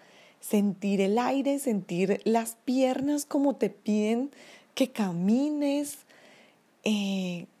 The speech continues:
sentir el sol, sentir, eh, que estás en una ciudad y que eres parte del mundo y que no se ha acabado, es realmente volver a nacer. Yo siento que la Laura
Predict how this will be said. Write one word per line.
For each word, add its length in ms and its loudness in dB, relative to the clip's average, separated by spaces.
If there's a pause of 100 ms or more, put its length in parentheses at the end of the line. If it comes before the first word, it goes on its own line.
(120)
sentir 640 0
el 180 -2
sol, 680 2
sentir, 920 -2 (640)
eh, 420 0 (340)
que 100 2
estás 400 -2
en 140 4
una 200 2
ciudad 300 2
y 80 2
que 160 -2
eres 180 -2
parte 360 0
del 140 2
mundo 260 0
y 60 -2
que 160 -2
no 180 0
se 140 -2
ha 40 2
acabado, 640 0 (760)
es 420 -2 (380)
realmente 1040 -2 (160)
volver 540 -2
a 60 -6
nacer. 340 -10 (640)
Yo 140 -2
siento 480 0
que 340 -2
la 200 0
Laura 680 0